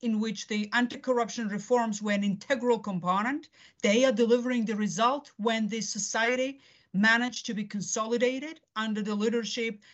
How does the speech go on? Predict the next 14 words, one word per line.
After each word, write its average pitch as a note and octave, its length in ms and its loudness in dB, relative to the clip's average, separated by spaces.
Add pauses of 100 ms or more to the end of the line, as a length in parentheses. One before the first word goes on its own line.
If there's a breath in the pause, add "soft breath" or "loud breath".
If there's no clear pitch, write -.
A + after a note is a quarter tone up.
(140)
that G3 240 -2
generated G#3+ 1000 0
that F3 200 -2
confidence B3+ 760 0 (260 soft breath)
for G#3+ 120 -4
the F#3+ 80 -4
society G#3 560 0
to G#3 220 -2
be G#3 160 0
part G#3+ 420 2
of G3 140 -6
the G3 80 -6
common A3 400 0
effort. C4+ 420 -2